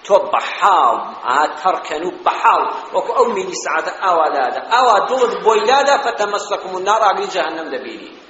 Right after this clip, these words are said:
ئەمە تاوانبارە، چونکە ئەوە دەیەوێت دینی خوا لە ناو بەرێ. ئا پێغەمبەری خوا سەڵی الله عەلەیهی وەسەلەم خەڵکانی واتیە فێر کرد بوو، گونەهبار و تاوانبار یەک جاکەینەوە. بۆیە کاتێک کە پیاوێک دێتە خزمەت سفیانی سەوری، ئەو پیاوە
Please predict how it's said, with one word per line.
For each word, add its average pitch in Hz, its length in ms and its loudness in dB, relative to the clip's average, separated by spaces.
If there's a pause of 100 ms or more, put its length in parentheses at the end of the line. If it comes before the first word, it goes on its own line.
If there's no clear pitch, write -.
(260)
ئەمە 135 240 -6
تاوانبارە، 135 800 0
چونکە - 260 -12
ئەوە 127 160 -6
دەیەوێت 143 300 -4
دینی 220 220 -4
خوا 143 300 2
لە 110 120 -4
ناو 95 180 -4
بەرێ. 80 200 -10 (680)
ئا 123 80 4 (100)
پێغەمبەری 180 420 -2
خوا 175 80 0 (100)
سەڵی 160 160 -4
الله 156 200 2 (100)
عەلەیهی 156 260 -2
وەسەلەم 156 380 -4 (960)
خەڵکانی 185 460 0
واتیە 208 320 2 (140)
فێر 151 220 -2
کرد 143 180 -8
بوو، 123 180 -8 (260)
گونەهبار 131 540 0
و 180 60 -2 (100)
تاوانبار 156 400 4 (100)
یەک 220 100 0 (100)
جاکەینەوە. 147 500 0
بۆیە 220 260 4
کاتێک 170 260 2
کە 170 140 -6
پیاوێک 165 320 4
دێتە 160 240 2
خزمەت 156 300 -2
سفیانی 160 440 -2
سەوری، 160 320 0 (440)
ئەو 170 120 6 (100)
پیاوە 160 280 6